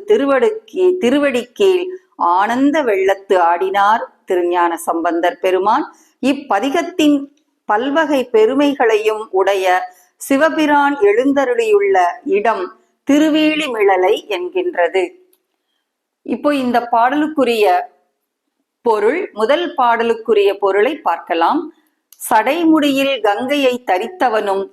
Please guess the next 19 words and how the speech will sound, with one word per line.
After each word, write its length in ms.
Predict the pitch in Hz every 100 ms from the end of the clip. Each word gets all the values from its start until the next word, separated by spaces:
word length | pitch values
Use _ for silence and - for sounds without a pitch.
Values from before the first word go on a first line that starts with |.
| _ _ 202
இடையினின்று 1000 | 214 254 277 277 277 277 294 311 302 -
சரிந்து 600 | - 196 202 262 277 247
நழுவும் 580 | 202 190 233 240 214 -
ஒப்பற்ற 800 | 185 180 - 233 233 294 294 294
கோவண 440 | 196 226 254 220
ஆடையை 640 | 165 185 208 233 226 202 190
அணிந்தவனும் 760 | 180 220 269 247 208 196 180 - _ _ _
மழுப்படையை 1080 | 185 196 233 294 302 - 208 214 208 190 180 180
உடையவனும் 640 | 180 254 262 220 185 185 185
பலவகையான 800 | 180 196 233 254 262 262 320 330
பூதங்களை 720 | 415 440 262 262 233 208 196
படையாக 640 | 190 175 214 247 233 208 -
கொண்டவனும் 640 | 175 190 247 240 196 175 - _ _ _
மடமைத்தன்மை 1000 | 175 180 208 247 240 277 262 262 302 339
பொருந்திய 560 | 320 240 240 233 220 196
மான்விழி 640 | 185 180 240 277 277 269 269
போன்ற 460 | 247 247 240 208
விழிகளை 720 | 185 190 247 262 247 202 190
உடைய 600 | 185 185 208 208 185 180